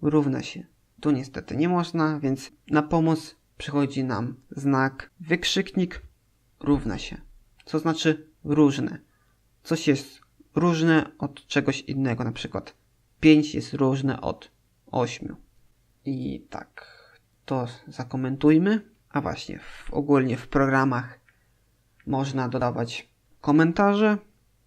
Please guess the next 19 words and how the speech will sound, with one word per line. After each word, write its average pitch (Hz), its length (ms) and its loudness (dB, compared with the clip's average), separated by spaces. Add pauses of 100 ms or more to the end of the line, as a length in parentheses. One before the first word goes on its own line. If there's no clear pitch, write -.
(1500)
Ja - 140 -6
to - 120 -6
na 117 120 -4
szybko - 680 -10
zrobię 139 520 -4 (1120)
tak. - 400 -6 (520)
E, 135 340 -4 (160)
i 120 260 -6
tutaj - 580 -4 (680)
chcemy, 131 640 -4 (1500)
żeby 135 440 -6 (680)
było 147 220 4
jakieś - 240 -2
porównanie, 170 640 0
ale 135 260 0
też 160 260 4
chcemy, 143 320 2
żeby 135 240 -2
to 135 480 2